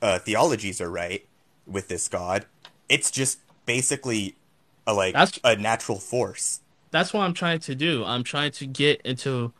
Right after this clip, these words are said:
Speaker 2: the deductive reasoning. So that's why I ask you, do you believe that the universe is necessary? Meaning that it's, you know, a brute necessity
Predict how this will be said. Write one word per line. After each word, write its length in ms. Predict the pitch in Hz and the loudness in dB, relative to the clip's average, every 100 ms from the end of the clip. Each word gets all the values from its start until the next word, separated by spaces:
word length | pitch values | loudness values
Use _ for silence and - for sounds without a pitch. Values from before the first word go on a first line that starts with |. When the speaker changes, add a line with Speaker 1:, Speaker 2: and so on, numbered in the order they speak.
| _ | _
Speaker 2:
the 100 | 131 | -4
deductive 560 | 120 120 120 117 - 110 | -2 0 2 0 -2 -2
reasoning. 480 | 120 127 117 104 104 | 0 0 0 -2 -2
So 160 | - | 0
that's 260 | 117 135 - | 4 4 4
why 280 | 139 135 123 | 4 4 4
I 120 | 117 | 2
ask 500 | - 123 131 120 - | 2 2 0 -2 -6
you, 220 | 113 104 - - _ | -6 -6 -8 -18 _
do 80 | 123 | 0
you 120 | 120 | 2
believe 320 | 113 120 123 117 | 2 0 0 2
that 180 | 110 | 0
the 80 | - | 0
universe 580 | 113 120 120 110 117 110 | 2 4 4 4 2 2
is 200 | - - | -4 0
necessary? 720 | 113 120 123 - - 104 104 | 6 8 8 4 -4 0 0
Meaning 400 | 107 117 123 123 117 - - | 0 2 2 2 -2 -12 0
that 320 | 113 110 - - - _ | 6 6 4 -6 -20 _
it's, 560 | _ 123 120 - - - _ | _ -6 -4 -6 -10 -14 _
you 120 | 139 | -2
know, 300 | 131 117 110 - | 0 2 0 -2
a 80 | 127 | -2
brute 440 | 113 131 151 147 | -2 2 2 2
necessity 880 | 104 123 127 - 139 - 127 117 110 | -2 -4 -4 0 0 0 -2 -2 -2